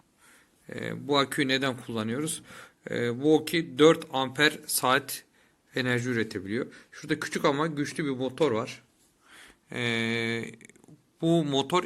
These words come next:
iki yüz miliamper yaklaşık akım çekiyor. Yirmi saat çalıştırabiliyor. Şimdi, e, alacakaranlıkta ne kadar çalışacağını tabii ki yerinde test edip görmek lazım. Kaç gün gideceğini, e, öyle bilebiliriz ama on gün ila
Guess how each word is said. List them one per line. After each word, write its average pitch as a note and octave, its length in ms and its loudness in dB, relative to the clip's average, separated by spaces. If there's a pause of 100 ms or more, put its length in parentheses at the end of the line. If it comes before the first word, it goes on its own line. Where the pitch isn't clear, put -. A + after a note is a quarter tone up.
iki C#3 220 -2
yüz C#3 240 2
miliamper A#2 540 0 (300)
yaklaşık B2 500 -4 (220)
akım C3 280 -4
çekiyor. D3+ 340 -2
Yirmi D3 260 2
saat C3 260 0
çalıştırabiliyor. A2+ 720 -4 (840)
Şimdi, E3 440 2 (220)
e, C#3 220 0
alacakaranlıkta D3+ 1300 2
ne D3+ 180 -2
kadar C#3 220 2
çalışacağını B2+ 480 -2
tabii C3 220 0
ki B2+ 220 -4
yerinde B2+ 400 2
test B2 280 -2
edip A2+ 180 -8
görmek B2+ 540 -2
lazım. A#2 260 -2
Kaç B2+ 280 -2
gün A2+ 180 -2
gideceğini, A2 560 -2 (460)
e, A2 260 -6 (140)
öyle B2 280 2
bilebiliriz A2+ 340 -2
ama B2+ 200 0
on D#3 300 0
gün C3+ 100 -2
ila D3 340 2